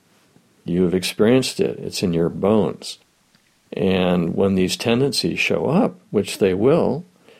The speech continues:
after a while, the tendrils of these tendencies reassert themselves and start to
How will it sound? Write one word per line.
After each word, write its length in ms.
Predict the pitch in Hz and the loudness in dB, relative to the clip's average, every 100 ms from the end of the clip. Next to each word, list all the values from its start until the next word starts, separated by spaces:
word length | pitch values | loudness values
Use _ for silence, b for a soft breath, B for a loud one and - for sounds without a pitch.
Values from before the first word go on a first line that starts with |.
| b b b b | b b b b
after 340 | 98 92 - 104 | -2 -2 0 0
a 60 | |
while, 460 | 98 110 127 110 107 | 2 2 2 2 0
the 260 | 85 87 85 | -2 -2 -2
tendrils 680 | - 120 131 113 95 90 | -4 -2 0 2 0 0
of 140 | 101 95 | -2 0
these 220 | 101 - | -2 0
tendencies 680 | 113 117 117 - 95 80 - | -2 0 0 0 -2 -2 0
reassert 580 | 78 110 117 139 135 | 4 4 4 2 0
themselves 600 | - - - - 65 - | -2 -4 -4 -4 -4 -8
and 340 | - - 69 - B B B - | -6 -6 -6 -10 B B B -6
start 460 | - - 92 104 | -4 0 0 -2
to 220 | - 101 | -6 -8